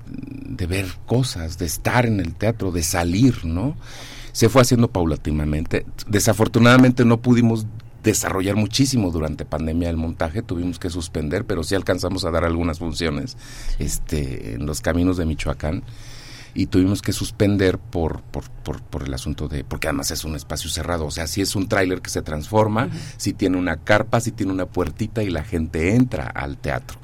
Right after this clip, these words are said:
Speaker 1: Entonces no se podía seguir, eh, con ese momento, pero los momentos que, que fueron maravillosos es que llevamos también gente de las comunidades al teatro, que era mucho más fácil poder como controlar. Y nada, pues estaban fascinados de salir,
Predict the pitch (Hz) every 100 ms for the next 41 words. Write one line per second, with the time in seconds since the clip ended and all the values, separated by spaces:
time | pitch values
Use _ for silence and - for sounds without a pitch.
0 | - - - - 78 82 76 82 76 -
1 | - 73 67 65 71 73 65 69 71 67
2 | - 73 69 67 71 64 52 58 67 78
3 | 90 87 95 95 92 90 92 104 110 135
4 | 131 120 95 - - - - - - -
5 | 82 113 113 117 104 95 95 92 110 -
6 | - - 110 - - - 95 98 101 107
7 | 110 101 98 95 113 - 110 98 - 82
8 | 85 87 92 95 101 110 110 127 113 123
9 | 120 98 98 101 104 98 90 90 - -
10 | 92 87 82 95 87 87 92 90 95 107
11 | 127 - - - - - - - - -
12 | 107 98 78 - 78 - 87 82 82 78
13 | 85 80 82 80 80 76 - 78 82 82